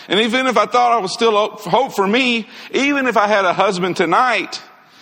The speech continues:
and then gave birth to sons, would you wait until they grew up to get married to them?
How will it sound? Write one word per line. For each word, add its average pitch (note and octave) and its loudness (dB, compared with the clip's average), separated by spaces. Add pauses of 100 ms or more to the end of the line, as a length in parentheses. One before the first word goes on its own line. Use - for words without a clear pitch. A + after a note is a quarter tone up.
(180)
and D3+ 0
then B3 2
gave G3 0
birth F#3 0
to D#3+ -2
sons, G3+ -2 (320)
would D#3+ 0
you F#3 -2
wait G#3+ 2
until A3 -2
they A3+ 0
grew G3 0
up A#3 -2
to F3+ -6
get E3+ -2
married A3 2
to C4 -2
them? C#4 -2